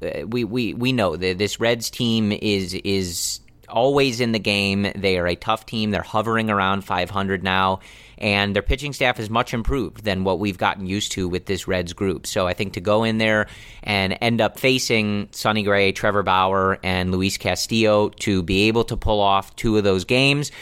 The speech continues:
I, I think is totally fine. A, a good way to start this road trip.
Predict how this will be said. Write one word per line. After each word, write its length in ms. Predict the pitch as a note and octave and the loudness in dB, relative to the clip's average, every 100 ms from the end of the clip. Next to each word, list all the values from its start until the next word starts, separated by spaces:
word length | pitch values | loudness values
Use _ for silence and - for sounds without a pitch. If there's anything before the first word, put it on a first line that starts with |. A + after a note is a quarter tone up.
| - - - | -20 -18 -2
I, 220 | F#2 F#2 | 0 0
I 20 | |
think 240 | - G#2+ F#2+ | 0 0 0
is 160 | E2+ | -2
totally 400 | - A2 G#2 G2+ | 0 2 4 2
fine. 420 | F#2+ G#2 G2 C3 | 2 2 2 2
A, 240 | C3+ F#2 E2 | 2 2 2
a 100 | F#2+ | 0
good 320 | F2 G#2 B2 | 2 2 2
way 260 | A2 G#2+ G#2+ | 4 4 4
to 160 | - G#2 | 0 -6
start 320 | - G2+ F#2+ | 0 0 2
this 220 | F2+ - | -2 2
road 240 | G#2 A2 | 2 2
trip. 260 | - A#2+ A2 | 2 0 0